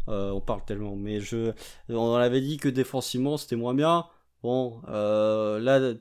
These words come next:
t'es retourné douzième meilleure défense de N B A, t'es aux portes du top ten, donc, euh, voilà, il y a des coups où ça va mieux, euh, il y a des coups où ça va un peu moins, c'est, c'est une saison régulière de N B A, c'est pour ça qu'il faut pas non plus, les copains,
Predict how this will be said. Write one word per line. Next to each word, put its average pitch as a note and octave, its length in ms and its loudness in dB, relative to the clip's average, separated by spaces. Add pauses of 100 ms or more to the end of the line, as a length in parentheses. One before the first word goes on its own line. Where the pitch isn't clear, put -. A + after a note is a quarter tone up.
t'es B2+ 100 -2
retourné B2+ 460 -2
douzième B2+ 420 -2
meilleure B2+ 320 0
défense B2+ 360 -4
de B2 100 -4
N B2+ 140 2
B D3 220 -4
A, D#3 60 -2
t'es C#3 100 -6
aux A2+ 100 -2
portes A2 240 0
du A#2 140 -12
top C3+ 240 -4
ten, D3 260 -2
donc, A2+ 220 -10
euh, A#2+ 160 2 (280)
voilà, D3 280 6
il C#3+ 60 4
y C3+ 40 4
a B2+ 60 2
des B2 140 0
coups D3+ 360 -2
où - 60 -14
ça A2 160 -2
va G#2+ 140 0
mieux, D3+ 480 2 (340)
euh, G#2 360 -2
il G2+ 60 -8
y A2+ 60 -4
a G#2 60 -4
des A2 120 -4
coups A#2+ 260 -14
où - 80 -14
ça G#2 120 -8
va G2+ 140 -6
un A2 60 -4
peu C3+ 140 -2
moins, E3+ 220 2
c'est, B2 300 0
c'est C3 300 0
une C3 120 2
saison C#3 360 -2
régulière D3+ 460 -2
de D#3 80 -4
N E3+ 160 0
B A3 220 0
A, G#3 40 4
c'est D3+ 140 -2
pour C3+ 180 -4
ça E3 140 0
qu'il C#3 160 -2
faut C3+ 200 0
pas E3 140 6
non F3+ 140 4
plus, G3 240 -2
les F3 140 2
copains, E3+ 440 2